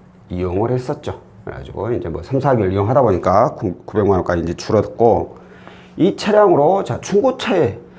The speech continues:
할부나 담보를 이용하는 차의 가장 중요한 점이 바로 설정 금액이라고 제가 마-, 많이 말씀을 드렸죠. 설정 금액을 확인해 보니까 그냥 똑같이 처음 이용했을 때 금액 천만 원이 설정이 되어 있었습니다.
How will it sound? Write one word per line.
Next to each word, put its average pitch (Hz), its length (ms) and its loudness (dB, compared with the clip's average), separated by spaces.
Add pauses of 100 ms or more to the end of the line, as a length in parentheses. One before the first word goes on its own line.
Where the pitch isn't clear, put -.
(140)
할부나 226 640 2
담보를 170 420 2
이용하는 165 340 4
차의 170 360 -2
가장 160 880 2
중요한 147 280 2
점이 147 240 4
바로 131 220 2
설정 202 400 0
금액이라고 101 500 2
제가 87 200 -6
마-, 92 220 -4 (120)
많이 98 240 -4
말씀을 92 420 -4
드렸죠. 95 720 -4 (760)
설정 202 600 2
금액을 147 500 2
확인해 143 300 0
보니까 110 580 2 (680)
그냥 - 240 -8
똑같이 - 760 -2 (200)
처음 151 220 2
이용했을 123 480 2
때 - 140 -6
금액 95 320 -4
천만 170 480 0
원이 113 400 0 (500)
설정이 123 640 -2
되어 113 380 -6
있었습니다. - 1160 -10